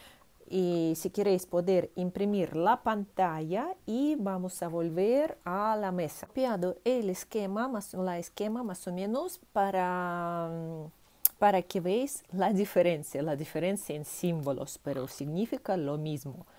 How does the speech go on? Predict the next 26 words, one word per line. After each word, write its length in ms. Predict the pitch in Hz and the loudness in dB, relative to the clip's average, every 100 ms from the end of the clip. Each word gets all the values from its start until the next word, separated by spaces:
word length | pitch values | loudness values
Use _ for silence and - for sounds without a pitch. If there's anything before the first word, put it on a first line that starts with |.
| - - - - _ | -20 -20 -20 -20 _
Punto 420 | 240 262 - 185 | 2 2 4 2
derecho, 680 | 170 185 175 165 - 254 330 - _ _ - | 4 4 4 2 0 -2 -2 -6 _ _ 2
aumento, 840 | 220 214 190 180 185 196 262 320 330 - | 4 6 4 2 0 0 0 0 -4 -6
dos 380 | 156 196 254 - | 4 6 6 0
puntos 500 | 220 208 196 160 - | -2 -2 0 -2 -2
juntos. 540 | 185 160 143 139 - - - | -2 -2 -4 -8 -8 -18 0
Aquí 380 | - 196 - 285 | 4 4 4 0
no 220 | 311 254 | 2 2
importa 520 | 254 247 254 262 - 165 | 0 0 2 2 0 -2
dónde 460 | 175 180 220 185 175 | 0 2 2 2 0
están 380 | 180 196 196 | 0 -2 0
mirando 400 | 175 180 196 170 | 0 2 0 0
los 160 | 165 170 | -2 -4
puntos, 640 | - 254 349 349 381 - - | -6 -2 -2 0 -2 -2 -6
vamos 480 | - 190 208 180 - | -2 0 2 0 -4
a 40 | 165 | -6
tejer 440 | 180 180 208 175 151 | -6 0 2 2 2
dos 280 | 160 196 | 2 2
puntos 440 | - 190 170 165 - | 0 -6 -4 -6 -8
juntos, 440 | - 339 359 415 | -6 -8 -4 -4
siempre 640 | - - 208 190 277 311 294 | -4 -10 -4 -2 -2 -4 -4
con 220 | 185 165 | -4 -6
inclinación 880 | 156 - 156 147 151 - 202 269 - | -6 -8 -8 -8 -10 -4 -4 -4 -6
a 120 | 151 | -6
mismo 340 | 160 175 160 | -4 -4 -4
lado. 320 | 147 123 120 | -4 -6 -8